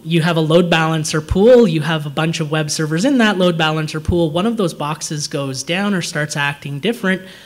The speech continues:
If you've, if you've really put your investment into your infrastructure, into building out your tools, then you're probably not even getting paged because it's just one box. You're gonna just you know, you're just gonna,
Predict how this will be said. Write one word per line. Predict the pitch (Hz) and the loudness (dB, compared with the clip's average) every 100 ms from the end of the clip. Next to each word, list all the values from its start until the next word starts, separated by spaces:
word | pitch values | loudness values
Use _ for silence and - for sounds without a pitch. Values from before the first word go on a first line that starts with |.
| - - _ _ _ _ _ - | -20 -20 _ _ _ _ _ -2
If | 226 240 | 0 2
you've, | 220 - - | 0 -2 -6
if | 220 | -4
you've | 233 214 | -2 0
really | 220 262 240 | 0 2 0
put | - 180 | -2 -4
your | 170 156 | -2 -2
investment | 147 151 175 151 147 | -2 -4 -4 -4 -2
into | 208 233 220 | 0 0 -2
your | 165 143 135 131 - - | -4 -4 -6 -8 -14 -8
infrastructure, | 180 165 - 147 143 - | -6 -6 -6 -6 -6 -6
into | 147 151 147 | -6 -6 -6
building | 151 156 156 151 143 - - - - - | -4 -2 -2 -4 -8 -12 -20 -20 -20 -2
out | 180 190 | 2 2
your | 143 | -2
tools, | 135 - 320 185 160 156 - - - _ _ _ _ _ - | -6 0 2 2 2 -2 -6 -10 -16 _ _ _ _ _ -10
then | 170 233 | -2 0
you're | 233 | 0
probably | 226 254 254 | -2 -2 -2
not | 143 | -2
even | 143 139 | -6 -6
getting | 131 120 | -8 -10
paged | 113 135 170 127 - - | -10 -6 -6 -6 -10 -12
because | - - 135 | -10 -10 -8
it's | 131 | -8
just | - 147 | -8 -8
one | 151 135 | -8 -8
box. | 117 170 - - - - | -10 -10 -10 -10 -10 -6
You're | 156 | -2
gonna | 160 165 | 0 0
just | 160 160 - - - - - _ _ | 0 -2 -6 -14 -20 -20 -20 _ _
you | 175 | -8
know, | 147 120 - - | -8 -8 -14 -8
you're | 160 175 | 2 2
just | 170 170 | 4 0
gonna, | 170 160 143 | -2 -4 -4